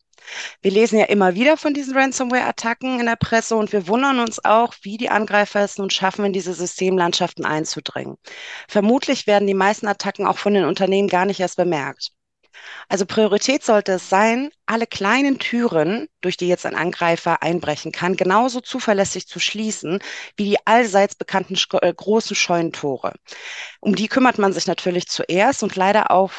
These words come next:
oft nur ausschließlich um die. Und das erreicht ein Unternehmen mitten-, mittels Schaffung von mehr Visibilität und Transparenz durch permanente Überwachung der Systeme. Also wenn sich jetzt gestern fünf neue hochprivilegierte Benutzer im System angelegt wurden, dann möchte ich das als, als Verantwortlicher wissen.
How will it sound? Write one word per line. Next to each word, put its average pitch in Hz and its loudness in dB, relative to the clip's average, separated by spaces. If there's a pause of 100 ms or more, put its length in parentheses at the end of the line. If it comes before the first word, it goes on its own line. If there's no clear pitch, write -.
(180)
oft - -2
nur 196 2
ausschließlich 175 0
um 139 -6
die. - -12 (840)
Und 196 2
das 214 0
erreicht 202 4
ein 226 4
Unternehmen 196 0 (100)
mitten-, 196 -2
mittels 190 0
Schaffung 240 0
von 190 -6
mehr 180 0
Visibilität 175 -4
und 190 -4
Transparenz 170 -2 (480)
durch 202 2
permanente 190 2
Überwachung 175 0
der 269 0
Systeme. 277 -2 (420)
Also 190 2
wenn 208 4
sich 196 -2
jetzt - -6
gestern 202 2
fünf 247 -2
neue 202 2
hochprivilegierte 196 -2
Benutzer 196 2
im 185 0
System 165 -4
angelegt 151 -2
wurden, 190 0
dann 190 2
möchte 185 0
ich 208 -4
das 214 -4
als, - -12
als - -4
Verantwortlicher 226 0
wissen. - -2